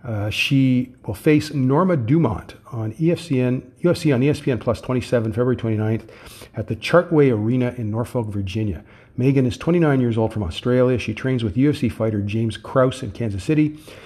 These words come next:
She's six feet tall, which attracts a fan base of weirdo fanboys. But she's nothing special as a fighter. I mean,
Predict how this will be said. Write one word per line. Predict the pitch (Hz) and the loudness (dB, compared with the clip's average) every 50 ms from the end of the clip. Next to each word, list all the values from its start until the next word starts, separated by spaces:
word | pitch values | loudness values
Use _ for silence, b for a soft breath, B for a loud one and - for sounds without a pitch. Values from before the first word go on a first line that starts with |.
| B B B | B B B
She's | B - 123 101 | B -4 -4 -2
six | - - 226 226 - - | 0 0 0 0 0 0
feet | - 190 165 - - - | 0 0 0 0 -2 -6
tall, | - - 143 139 139 143 143 143 143 B B B B B | 0 4 6 8 8 8 6 4 0 B B B B B
which | B 123 - 131 | B -6 -6 -6
attracts | 113 - - 175 170 - - - | -8 -4 0 0 0 0 0 -4
a | - | -6
fan | - - 147 143 143 139 127 | -2 0 2 2 4 2 2
base | 117 107 110 107 - | 2 0 0 -2 -4
of | - 104 95 | -6 -8 -6
weirdo | 92 92 104 120 127 113 107 101 | -6 -2 0 0 0 0 0 -2
fanboys. | - - 110 104 104 98 87 80 80 82 98 95 - B B B B B B B B B | -4 -4 -4 -4 -4 -4 -4 -6 -6 -8 -8 -10 -12 B B B B B B B B B
But | 165 170 165 | 4 4 4
she's | - 208 233 220 180 | 4 4 4 4 4
nothing | 208 220 240 240 233 - 226 190 | 4 4 4 4 4 4 2 2
special | - - - - 202 185 - - 165 147 139 | 0 0 2 4 6 6 6 4 2 2 2
as | 113 117 | 2 0
a | - | -2
fighter. | - - - 202 185 147 117 113 | -4 0 2 4 4 4 4 2
I | 123 | 0
mean, | 127 135 139 143 143 | 0 0 -2 -2 -6